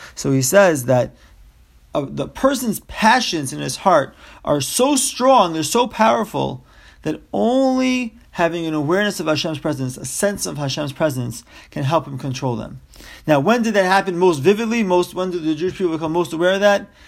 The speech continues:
That was at Har Sinai. So if a person wants to, it feels weak in some way, so he has to turn inward. He has to go back to himself and focus on his Creator one more time.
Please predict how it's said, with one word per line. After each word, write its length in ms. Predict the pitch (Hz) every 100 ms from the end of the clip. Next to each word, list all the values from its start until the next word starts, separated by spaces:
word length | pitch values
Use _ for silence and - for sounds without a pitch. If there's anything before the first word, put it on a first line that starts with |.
| - -
That 220 | 170 180
was 180 | 170 160
at 380 | 180 180 - _ _ -
Har 280 | 160 156 151
Sinai. 520 | - 143 139 107 - - _ - _
So 160 | - 131
if 60 |
a 60 | 123
person 600 | - 190 190 160 131 131 _ - -
wants 280 | 135 131 131
to, 280 | 135 127 - _ _ _ -
it 180 | 160 143
feels 320 | - 165 120
weak 320 | 120 254 262
in 140 | 190 160
some 240 | 170 156
way, 340 | 139 123 127 - - -
so 160 | - 143
he 60 | 143
has 160 | 147
to 120 | 139
turn 340 | 135 151 139 - - - _ -
inward. 380 | 208 220 165 123
He 60 | 139
has 100 | 139
to 100 | 135
go 100 | 131
back 300 | 160 185 -
to 80 |
himself 560 | 156 135 131 156 123 - _ - -
and 140 | 135
focus 320 | 170 160 156
on 80 | 139
his 120 | 131
Creator 380 | 131 - 143 131
one 180 | 123 120
more 120 | 120
time. 320 | - 113 110